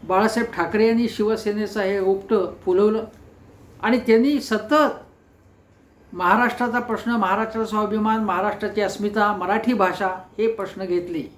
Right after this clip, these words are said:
आणि उलट ते ठेचण्याचं काम जे आहे, ते दिल्लीश्वरांनी केलं. आणि आता हे दिल्लीचे दोन जे आहे नेते, ते हा स्वा-, ठेचण्याचं काम करत आहेत.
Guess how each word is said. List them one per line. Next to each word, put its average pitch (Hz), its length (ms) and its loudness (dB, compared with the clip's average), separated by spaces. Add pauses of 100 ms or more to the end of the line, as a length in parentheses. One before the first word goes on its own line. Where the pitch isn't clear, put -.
(1800)
आणि 214 140 4
उलट 220 280 4 (100)
ते 254 80 -2
ठेचण्याचं 262 640 -2
काम 202 280 -2
जे 196 80 0
आहे, 190 140 0
ते 214 160 0
दिल्लीश्वरांनी 202 640 0
केलं. 196 240 -2 (1900)
आणि 202 160 2
आता 220 480 0 (840)
हे 202 100 2
दिल्लीचे 196 540 0
दोन 226 320 2 (680)
जे 196 80 -2
आहे 175 180 -4
नेते, 160 380 -6 (480)
ते 202 60 -2
हा 190 280 0
स्वा-, 170 300 -2 (460)
ठेचण्याचं 202 440 0
काम 175 220 -2
करत - 260 -10
आहेत. - 120 -20